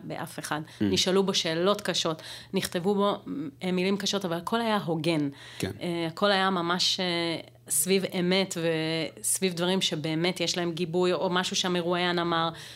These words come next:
Speaker 1: או שאלה קשה שאנחנו שואלים ונותנים למרואיין להשיב, בעיניי זה הרבה יותר מעניין מאשר, אה, לכתוב עליו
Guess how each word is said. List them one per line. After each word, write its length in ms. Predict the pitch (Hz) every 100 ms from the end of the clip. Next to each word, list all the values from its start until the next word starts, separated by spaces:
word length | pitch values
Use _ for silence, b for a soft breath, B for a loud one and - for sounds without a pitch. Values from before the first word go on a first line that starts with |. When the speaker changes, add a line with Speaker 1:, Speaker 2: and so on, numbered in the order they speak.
| B -
Speaker 1:
או 60 | 196
שאלה 220 | 196 208
קשה 240 | 208 202
שאנחנו 260 | 196 196 185
שואלים 300 | 185 196 190
ונותנים 300 | 165 180 190
למרואיין 460 | 180 165 170 175
להשיב, 420 | 170 165 - 208 156
בעיניי 360 | 160 165 175 165
זה 220 | 160 160
הרבה 160 | 165
יותר 160 | 170 175
מעניין 340 | 170 170 180
מאשר, 280 | 175 170 175 165 B B B -
אה, 260 | 175 165 160
לכתוב 400 | 135 - 185 170
עליו 360 | 180 170 180